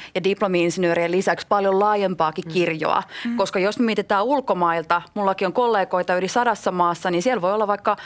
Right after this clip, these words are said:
Speaker 1: maantieteestä varmistunut maisteri, joka on johtotehtävissä, tekee tavallaan tulosvastuullista hommaa. Et me Suomessa pikkasen liian kapeasti ajatellaan, että sun pitää olla kauppatieteistä tai diplomi-
Speaker 2: Mm.
Speaker 1: tai tuota niin, teknillisestä korkeakoulusta valmistunut, jotta voit olla tietyssä tehtävissä. Et kaipaan tähän semmoista niinku vähän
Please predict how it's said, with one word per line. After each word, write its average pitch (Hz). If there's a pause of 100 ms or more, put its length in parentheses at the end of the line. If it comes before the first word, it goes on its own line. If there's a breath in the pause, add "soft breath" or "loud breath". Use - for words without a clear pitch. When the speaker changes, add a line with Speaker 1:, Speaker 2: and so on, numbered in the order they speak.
(200 loud breath)
Speaker 1:
maantieteestä 208
varmistunut 170
maisteri, 175
joka 180
on 220
johtotehtävissä, 175
tekee 185
tavallaan 165
tulosvastuullista 180
hommaa. 180 (280 loud breath)
Et 180
me 196
Suomessa 233
pikkasen 240
liian 190
kapeasti 196
ajatellaan, 170
että 165
sun 180
pitää 180
olla 165
kauppatieteistä 175
tai 165
diplomi- 170
Speaker 2:
Mm. 180 (180 loud breath)
Speaker 1:
tai 160
tuota 156
niin, 170
teknillisestä 175
korkeakoulusta 170
valmistunut, 165
jotta 165
voit 156
olla 170
tietyssä -
tehtävissä. -
Et 185
kaipaan 294
tähän 233
semmoista 185
niinku 170
vähän 185